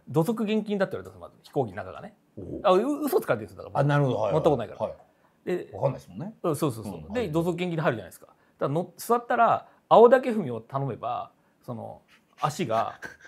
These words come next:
Speaker 1: 痛くないから、
Speaker 2: <laughs> はい。
Speaker 1: 青竹踏みを頼めと。
Speaker 2: はい。
Speaker 1: で、青竹踏み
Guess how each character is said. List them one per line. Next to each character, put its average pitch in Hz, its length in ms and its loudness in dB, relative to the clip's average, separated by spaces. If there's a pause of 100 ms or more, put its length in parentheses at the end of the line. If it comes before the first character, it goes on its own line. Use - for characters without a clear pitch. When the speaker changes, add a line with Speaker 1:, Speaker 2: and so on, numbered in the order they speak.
Speaker 1:
痛 185 200 10
く 147 100 0
な 139 100 4
い 143 80 0
か 80 100 -12
ら、 76 200 -14
Speaker 2:
<laughs> 101 100 -10
は 90 80 -10
い。 - 120 -18 (120)
Speaker 1:
青 180 180 4
竹 175 120 -2
踏 165 120 -4
み 107 60 -10
を 80 280 -20
頼 127 180 -4
め 90 80 -12
と。 - 140 -20 (240)
Speaker 2:
は 90 160 -14 (240)
い。 - 20 -12
Speaker 1:
で、 196 60 2
青 190 160 8
竹 175 120 2
踏 151 120 -4
み 101 180 -12